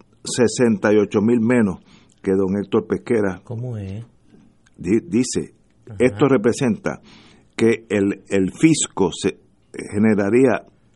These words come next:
Speaker 1: sesenta y ocho mil quinientos dólares menos que el renunciante Héctor Pesquera, que no sirvió para nada". Eh, se, <coughs> se pudo quedar devengando más dinero, pero vino para acá a ayudar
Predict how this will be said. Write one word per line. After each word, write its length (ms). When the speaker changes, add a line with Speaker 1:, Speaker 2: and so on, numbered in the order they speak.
Speaker 1:
sesenta 680
y 40
ocho 240
mil 500
quinientos 460
dólares 400
menos 600
que 100
el 60
renunciante 880
Héctor 300
Pesquera, 500
que 100
no 120
sirvió 280
para 220
nada". 100
Eh, 420
se, 140
<coughs> 600
se 180
pudo 420
quedar 520
devengando 680
más 220
dinero, 440
pero 240
vino 240
para 220
acá 340
a 80
ayudar 460